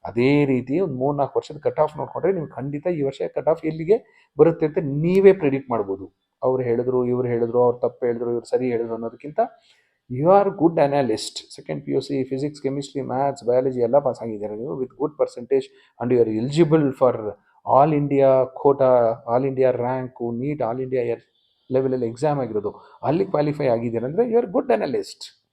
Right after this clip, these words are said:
ತ್ರೀ ಬಿ ಜಿ ಥರ್ಟಿ ಫೈವ್ ತೌಸಂಡ್ ಇತ್ತು ಈ ವರ್ಷ, but last year ಫಿಫ್ಟಿ, ಫಾರ್ಟಿ ತ್ರೀ, ಫಿಫ್ಟಿ, ಫಾರ್ಟಿ ಏಟ್. So ಫಾರ್ಟಿ ಅಂತೂ ಕ್ರಾಸ್ ಮಾಡೇ ಮಾಡುತ್ತೆ.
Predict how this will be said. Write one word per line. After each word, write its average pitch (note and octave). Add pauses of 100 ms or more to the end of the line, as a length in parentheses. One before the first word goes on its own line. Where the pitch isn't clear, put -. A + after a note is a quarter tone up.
(580)
ತ್ರೀ G#3+
ಬಿ F#3
ಜಿ C3+
ಥರ್ಟಿ F3
ಫೈವ್ F#3 (340)
ತೌಸಂಡ್ C3+
ಇತ್ತು G#2+
ಈ A#2
ವರ್ಷ, A2 (200)
but B2+
last C#3
year D#3+
ಫಿಫ್ಟಿ, C3
ಫಾರ್ಟಿ C3
ತ್ರೀ, C3
ಫಿಫ್ಟಿ, C3
ಫಾರ್ಟಿ D3
ಏಟ್. C#3 (260)
So C3+
ಫಾರ್ಟಿ C3
ಅಂತೂ E3
ಕ್ರಾಸ್ E3+
ಮಾಡೇ E3
ಮಾಡುತ್ತೆ. D#3